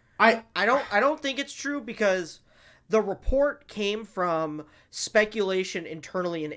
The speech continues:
Speaker 2: E W.
Speaker 1: Yeah, that,
Speaker 2: Nothing
Speaker 1: that,
Speaker 2: else.
Speaker 1: yeah, that, that's why it's like,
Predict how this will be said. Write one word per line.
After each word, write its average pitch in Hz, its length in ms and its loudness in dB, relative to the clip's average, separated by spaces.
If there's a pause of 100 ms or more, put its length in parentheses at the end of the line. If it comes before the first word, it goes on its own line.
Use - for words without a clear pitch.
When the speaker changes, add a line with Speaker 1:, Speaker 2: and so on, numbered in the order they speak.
Speaker 2:
E 151 320 -6
W. 156 560 -6 (380)
Speaker 1:
Yeah, 208 420 8
that, - 20 0
Speaker 2:
Nothing 233 220 6
Speaker 1:
that, 170 140 6
Speaker 2:
else. 202 120 -8
Speaker 1:
yeah, 220 260 10
that, 208 300 6
that's 285 280 10
why 285 320 10
it's 220 300 4
like, 190 460 2